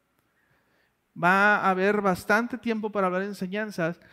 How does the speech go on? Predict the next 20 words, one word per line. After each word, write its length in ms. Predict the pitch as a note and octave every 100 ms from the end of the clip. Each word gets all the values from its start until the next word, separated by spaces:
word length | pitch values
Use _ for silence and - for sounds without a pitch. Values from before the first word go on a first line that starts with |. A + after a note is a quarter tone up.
| - - _
pero 300 | - G3+ G#3
quiero 220 | G3 A3+ A3+
detenerme 420 | G#3+ G#3 A3 G#3
tantito 360 | G3+ G3 G3+
aquí. 300 | F#3+ - C#3+ - _ _ _ _ _ _ _ _ _ _ -
Mateo 380 | F#3+ F#3 A3+ A#3+
está 180 | A3+ A#3
diciendo, 580 | A#3 G3+ G#3+ G3+ F#3+ -
ok, 160 | G3 F#3+ C#3+ _ -
hay 180 | G#3+ C#4+
un 120 | C4
grupo 320 | C4 C4 A3+
de 100 | G3+
personas 580 | E3+ F3 A3+ C4 C4 B3
que 140 | G3+
son 240 | F3 G#3+ G#3
bienaventuradas, 880 | G#3+ G#3 G3 E3 E3+ E3 F3+ A#3 -
que 100 | -
son 180 | G3 F#3+
dichosas, 720 | F3+ - F3 F#3+ A3+ G#3+